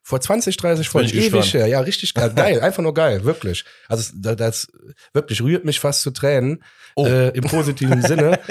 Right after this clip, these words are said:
Speaker 2: <laughs>
Speaker 1: weil's einfach so geil ist. Ähm, also wir fangen an, dreiundzwanzigste Minute.
Speaker 2: Ja.
Speaker 1: Äh, auch hier siehst du, was für ein umkämpftes Spiel das war. Ich erkläre jetzt erstmal die Situation, bevor ich dann auf den Punkt komme. Ähm,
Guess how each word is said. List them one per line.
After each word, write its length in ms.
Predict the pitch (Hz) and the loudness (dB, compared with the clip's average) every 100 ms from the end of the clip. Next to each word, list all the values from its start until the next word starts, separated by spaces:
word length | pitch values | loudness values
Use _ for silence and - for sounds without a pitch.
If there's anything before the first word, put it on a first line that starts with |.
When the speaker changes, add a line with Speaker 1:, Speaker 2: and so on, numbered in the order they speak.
| 190 | -8
Speaker 2:
<laughs> 200 | _ _ | _ _
Speaker 1:
weil's 220 | 123 127 | 0 0
einfach 220 | 135 139 | -2 -2
so 100 | 131 139 | -4 -4
geil 300 | 123 156 139 | -2 0 0
ist. 320 | 107 143 - - | 0 -4 -6 -6
Ähm, 360 | 113 117 120 - _ _ _ | -6 -4 -8 -12 _ _ _
also 240 | 139 123 | -2 0
wir 40 | 110 | 0
fangen 180 | 170 175 | 0 0
an, 160 | 170 185 | 0 2
dreiundzwanzigste 520 | 170 175 170 160 165 | 0 2 -2 0 0
Minute. 540 | 156 165 147 135 175 196 - - _ _ _ | 2 2 4 4 2 -2 -16 -20 _ _ _
Speaker 2:
Ja. 100 | 143 | -2
Speaker 1:
Äh, 40 | 127 | 0
auch 180 | 123 | -2
hier 160 | - 170 | 0 0
siehst 220 | 139 185 | 0 -2
du, 60 | 139 | -2
was 120 | 139 | 0
für 100 | - | 0
ein 60 | 135 | -2
umkämpftes 420 | 120 147 - 127 | 0 -2 -2 -4
Spiel 280 | - 156 165 | -2 0 0
das 260 | 107 - | 0 0
war. 320 | 104 120 165 - _ - | 0 0 0 -6 _ -6
Ich 300 | - - - | -4 -4 -6
erkläre 260 | 117 135 | -2 0
jetzt 80 | 117 | 0
erstmal 200 | 127 139 | 0 0
die 60 | 120 | 0
Situation, 400 | 117 120 110 131 | 0 0 0 0
bevor 280 | 113 - 107 | 0 -2 -2
ich 60 | |
dann 120 | 113 107 | 0 -4
auf 100 | 104 | -2
den 140 | 107 | -2
Punkt 200 | 113 107 | -2 0
komme. 320 | 110 113 147 - - - - - | 0 0 -4 -8 -20 -20 -20 -2
Ähm, 640 | 120 117 113 113 110 110 | 2 4 4 2 0 -4